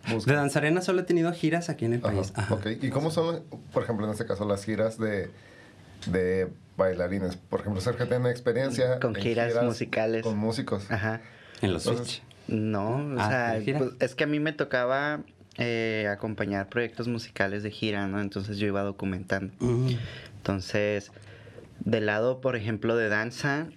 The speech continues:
Speaker 3: eh, realmente no sé cómo es, porque me imagino que van a presentaciones o con
Speaker 2: Sí.
Speaker 3: artistas, ¿no? Inclusive,
Speaker 2: Sí.
Speaker 3: pero sí es como otro mundillo por ahí.
Speaker 2: Sí,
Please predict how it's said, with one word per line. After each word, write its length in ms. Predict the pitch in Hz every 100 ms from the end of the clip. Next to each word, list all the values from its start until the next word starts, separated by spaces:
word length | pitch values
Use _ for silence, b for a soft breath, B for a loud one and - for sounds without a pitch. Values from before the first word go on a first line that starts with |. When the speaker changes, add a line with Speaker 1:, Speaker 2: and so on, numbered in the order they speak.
| -
Speaker 3:
eh, 640 | - 107 104 98 98 95 - -
realmente 680 | 107 104 101 107 107 110 104
no 200 | 101 101
sé 240 | 120 104
cómo 340 | - 98 98
es, 140 | 127 151
porque 240 | 127 -
me 60 | 104
imagino 420 | 101 98 110 107
que 420 | 110 110 101 85 87 B B B B B
van 400 | - 101 104 104
a 340 | 107 110 107 104
presentaciones 1160 | 107 107 101 90 - 120 120 120 117 117 113 110
o 100 | -
con 140 | 92
Speaker 2:
Sí. 60 | 95
Speaker 3:
artistas, 760 | - - 113 127 - 117 104
¿no? 160 | 107 113
Inclusive, 640 | 127 127 110 107 117 120
Speaker 2:
Sí. 60 | 113
Speaker 3:
pero 280 | 110 98 95
sí 200 | - 92
es 220 | 95 -
como 220 | - 104
otro 200 | 104 113
mundillo 600 | 113 107 101 104 107 104 127
por 140 | 95 90
ahí. 160 | 80 - B B B B B
Speaker 2:
Sí, 280 | - 117